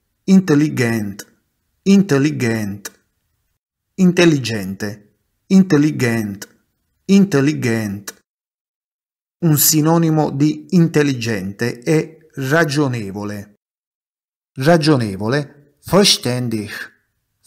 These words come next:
verständig. Ragionevole, verständig, verständig.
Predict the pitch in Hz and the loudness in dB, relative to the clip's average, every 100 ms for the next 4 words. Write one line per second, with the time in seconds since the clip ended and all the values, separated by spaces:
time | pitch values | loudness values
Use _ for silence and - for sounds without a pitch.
0 | - 196 190 - 127 131 123 113 101 - | 0 2 2 -2 -4 -4 -4 -4 -6 -10
1 | - _ _ _ _ _ _ _ _ _ | -14 _ _ _ _ _ _ _ _ _
2 | _ 131 170 156 156 117 95 101 123 147 | _ 2 2 4 2 0 -4 -4 -4 -4
3 | - _ _ _ 165 202 - - 123 127 | -8 _ _ _ 2 2 2 0 -6 -4
4 | 113 104 - - - _ _ _ _ _ | -6 -8 -10 -14 -18 _ _ _ _ _
5 | - 190 190 - 127 131 127 113 104 | 0 2 2 -2 -4 -4 -4 -4 -6